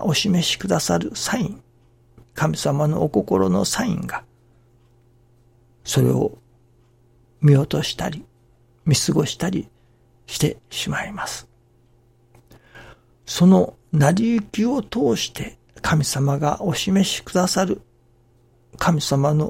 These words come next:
お心のサインを敏感に感じ取っていく。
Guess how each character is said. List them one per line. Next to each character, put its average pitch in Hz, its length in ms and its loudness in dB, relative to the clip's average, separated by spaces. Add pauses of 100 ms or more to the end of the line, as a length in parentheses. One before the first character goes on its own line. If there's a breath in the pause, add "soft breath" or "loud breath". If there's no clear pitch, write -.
お 151 80 2
心 208 500 4
の 220 180 2
サ - 220 -4
イ 165 100 -4
ン 170 140 -8 (1300)
を 233 220 4 (2500 soft breath)
敏 156 260 4
感 147 360 0
に 156 140 2
感 160 260 -2
じ - 160 -6
取 - 160 -6
っ - 40 -20
て - 240 -14
い - 80 -16
く。 - 220 -20